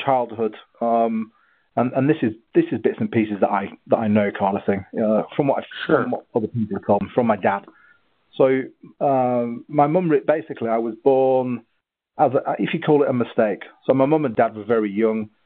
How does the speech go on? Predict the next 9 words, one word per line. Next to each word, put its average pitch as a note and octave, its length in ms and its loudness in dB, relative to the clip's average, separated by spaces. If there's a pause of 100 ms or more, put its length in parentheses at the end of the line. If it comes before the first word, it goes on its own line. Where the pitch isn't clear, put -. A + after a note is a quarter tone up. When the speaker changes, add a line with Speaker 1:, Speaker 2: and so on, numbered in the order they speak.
(480)
Speaker 1:
Um, G#2+ 600 0
were A#2+ 160 2
not C3 260 2
ready A2 220 -2
to G#2+ 140 -10
have G#2 180 -4
a G#2 60 -4
child. G#2+ 440 2 (540)
In, C3 480 2